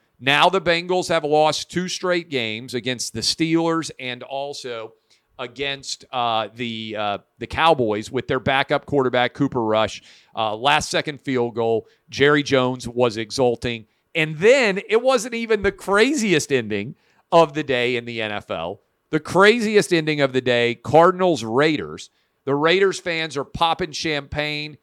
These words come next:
popping bubbly. They are celebrating. I believe they were up twenty-three seven late in the fourth cur-, fourth quarter. Kyler Murray comes in, and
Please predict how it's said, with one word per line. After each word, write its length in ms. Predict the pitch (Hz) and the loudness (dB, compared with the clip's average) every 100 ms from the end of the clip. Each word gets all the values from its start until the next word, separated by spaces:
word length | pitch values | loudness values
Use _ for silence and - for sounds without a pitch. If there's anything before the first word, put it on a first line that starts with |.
| _ _ | _ _
popping 440 | - 165 175 180 156 | -2 2 2 0 -2
bubbly. 500 | 156 151 151 156 151 | 2 2 2 -6 -4
They 180 | 135 123 | -4 -4
are 100 | 113 | -6
celebrating. 680 | - 165 160 147 147 147 131 | -6 -2 -2 0 0 0 -4
I 60 | |
believe 340 | 120 127 156 156 | -4 0 -2 -2
they 140 | 151 | -2
were 160 | 143 139 | 2 0
up 180 | - | 0
twenty-three 800 | - - 170 170 143 156 147 147 | -12 -8 -6 -6 -10 -8 -6 -6
seven 680 | 123 - 160 156 110 87 92 _ _ _ | -8 -8 -4 -2 -4 -8 -16 _ _ _
late 300 | 113 139 160 | 0 2 2
in 100 | 165 | 0
the 80 | 160 | -4
fourth 380 | - 147 131 - | 0 0 0 -2
cur-, 300 | 98 80 - _ _ | -4 -4 -10 _ _
fourth 360 | - 160 160 147 | -4 4 4 4
quarter. 420 | 127 101 82 101 _ _ _ - | -4 -2 -2 -6 _ _ _ -12
Kyler 540 | - 165 202 214 208 | 0 6 8 8 8
Murray 520 | 180 160 120 87 104 - _ _ _ _ _ _ _ _ | 6 4 4 2 -4 -12 _ _ _ _ _ _ _ _
comes 400 | - 160 175 135 | -2 -2 -2 -4
in, 340 | 127 110 107 107 _ _ _ - | -4 -2 -6 -10 _ _ _ -4
and 480 | 143 143 143 143 | 2 4 4 0